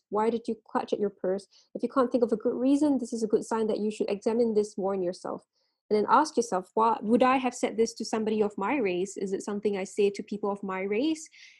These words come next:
If it's a comment that is specific to that race, say, assuming that a Chinese American doesn't like American food,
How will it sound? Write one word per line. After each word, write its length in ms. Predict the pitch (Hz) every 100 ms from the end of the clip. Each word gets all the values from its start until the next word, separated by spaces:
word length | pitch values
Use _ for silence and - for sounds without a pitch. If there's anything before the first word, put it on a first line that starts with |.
| -
If 100 | 233
it's 160 | 269 285
a 40 |
comment 280 | 277 277 277
that 120 | 247
is 80 | 233
specific 400 | - 226 240 214
to 80 | 226
that 160 | 156 -
race, 320 | 196 202 208
say, 260 | - 196 196
assuming 720 | - 208 202 196 196 190 - _ -
that 200 | 190 190
a 40 |
Chinese 280 | - 208 214
American 360 | 214 226 240 214
doesn't 200 | 202 180
like 120 | 170
American 400 | 175 247 - 180
food, 220 | - 190